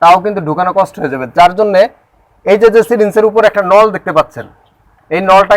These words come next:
কিন্তু মূলত স্যালাইনের নল, হ্যাঁ? এই যে, যে নলটা, এই নলটা স্যালাইনের নল। আমি কিন্তু এটা লাগাই নিচ্ছি, আপনারাও এরকম একটা কাজ করবেন, একটা স্যালাইনের নল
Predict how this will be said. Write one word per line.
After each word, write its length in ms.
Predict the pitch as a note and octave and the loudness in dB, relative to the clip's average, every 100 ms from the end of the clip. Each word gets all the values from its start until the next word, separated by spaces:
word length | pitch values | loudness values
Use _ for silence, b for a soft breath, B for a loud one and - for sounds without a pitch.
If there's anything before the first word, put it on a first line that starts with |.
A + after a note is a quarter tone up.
| G3+ | -2
কিন্তু 220 | G#3 A#3 C4 E4+ _ _ _ _ _ _ _ - D#3 | -6 -6 -6 -8 _ _ _ _ _ _ _ -12 -4
মূলত 240 | G3+ G#3 G3 | -2 -2 -4
স্যালাইনের 420 | G3 G3 F#3+ F3 D#3 | 0 2 2 0 -2
নল, 140 | C3+ F#2+ - _ - | -2 -2 -6 _ -10
হ্যাঁ? 220 | C#4 G3 G#2+ _ _ _ _ - | -6 -4 -6 _ _ _ _ -10
এই 80 | F3+ | -8
যে, 60 | G3+ | -4
যে 60 | G3+ G3 | 0 4
নলটা, 240 | F#3+ G3+ B3+ | 4 4 2
এই 40 | G3 | 4
নলটা 200 | F#3 F3+ - | 4 2 0
স্যালাইনের 340 | F3 D3+ C#3+ B2+ | 0 2 0 0
নল। 100 | A#2 C#3 | 0 -2
আমি 100 | F#3 | -4
কিন্তু 120 | G3+ G#3 | -6 -2
এটা 100 | G#3 G3+ | 0 2
লাগাই 200 | G3 G3 | 2 -2
নিচ্ছি, 220 | C#3+ - G2+ - | -6 -14 -14 -6
আপনারাও 260 | D3 G#3 A3 | -4 -2 -2
এরকম 180 | G#3+ G#3 G3 | -2 -2 -2
একটা 120 | F#3+ G3 | -2 0
কাজ 120 | G3 G#3+ | -2 -4
করবেন, 180 | G#3 A#3 | -6 -6
একটা 120 | - F3+ | -8 -8
স্যালাইনের 340 | F#3+ F3 E3+ | -4 -4 -6
নল 100 | E3+ | -8